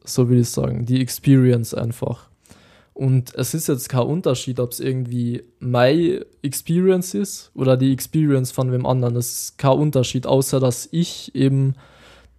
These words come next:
my Experience selber wahrnehme. Aber das macht jetzt nicht irgendwie die andere weniger wertvoll.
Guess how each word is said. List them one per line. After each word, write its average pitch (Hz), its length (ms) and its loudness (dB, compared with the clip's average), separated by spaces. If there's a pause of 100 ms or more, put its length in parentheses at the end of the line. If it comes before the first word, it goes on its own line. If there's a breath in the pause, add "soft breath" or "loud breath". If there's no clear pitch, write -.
my 139 420 4
Experience 147 640 2
selber 127 320 6
wahrnehme. 123 460 4
Aber 123 400 4 (120)
das 123 140 -2
macht 135 240 2
jetzt 131 180 -2
nicht 135 140 0
irgendwie 135 300 2
die 123 120 2
andere 135 840 4
weniger 131 480 2
wertvoll. 120 540 0